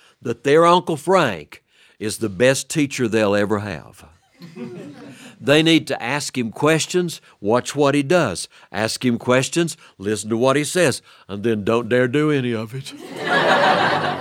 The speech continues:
We have a little grandson who is seven years old. No, he's just had a birthday.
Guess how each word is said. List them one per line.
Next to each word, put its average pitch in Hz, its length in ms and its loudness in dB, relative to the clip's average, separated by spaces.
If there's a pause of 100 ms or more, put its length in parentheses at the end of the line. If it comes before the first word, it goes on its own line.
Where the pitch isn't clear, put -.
(2750)
We 113 300 2
have 147 300 2
a 123 80 2
little 113 300 -2
grandson 98 920 -2 (440)
who 113 180 2
is 98 320 0 (300)
seven 107 580 0
years 104 280 -2
old. 82 400 -8
No, 190 280 0
he's 196 160 0
just 208 260 -2
had 196 160 -2
a 185 60 -4
birthday. 165 540 -4